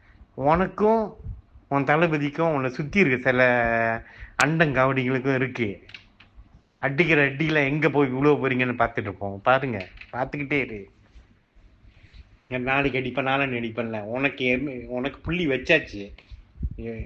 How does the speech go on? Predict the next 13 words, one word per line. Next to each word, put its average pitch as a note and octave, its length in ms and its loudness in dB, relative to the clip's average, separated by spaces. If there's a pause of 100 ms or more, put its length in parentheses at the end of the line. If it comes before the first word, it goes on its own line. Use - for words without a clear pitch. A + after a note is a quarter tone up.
நீ C3 160 -6
வந்து D3+ 180 -2
ரொம்ப E3 380 4
ஆடுற. A2 400 0
பார்க்குற, C#3 400 -2 (340)
பேசுறவங்க C#3+ 440 -2
உன்னை B2+ 320 0
எதிர்த்து D3+ 280 0
பேசிட்டா C3+ 340 -2
அவங்கள C#3 60 -2
விபச்சாரின்றது, A2+ 1000 -2
ஏஜென்ட்ன்றது. C3 1080 -2 (400)
அஹ் C#3+ 160 -4